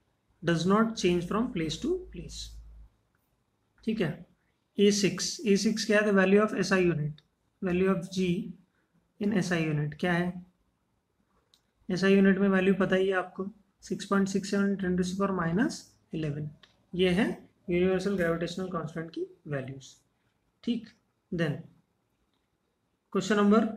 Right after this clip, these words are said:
सेवन, ए सेवन क्या बोला है? The gravitational force between two bodies varies with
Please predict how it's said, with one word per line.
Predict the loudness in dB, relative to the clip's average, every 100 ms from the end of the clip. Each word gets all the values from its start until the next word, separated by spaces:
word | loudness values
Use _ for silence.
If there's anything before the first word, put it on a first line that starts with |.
| -8
सेवन, | -2 0 0 -2
ए | 2 2
सेवन | 2 0 -2 -4 -12 _ _ _ -4
क्या | 2
बोला | 6 6 6
है? | 4 0 -8 _ _ _ _ _ _
The | -4 -2
gravitational | 4 4 6 6 6 4 0 0
force | 0 2 2 0 -6 -12 _ _ _ _ _ _ _
between | 0 2 2 2 4 2 -2 -10 _ _ _ _ _ _ _ _ _ _ _ _ _
two | 4 6 8
bodies | 6 6 2 0 -8 -14 _ -12
varies | 2 6 8 8 6 2 -8 -6 0
with | 0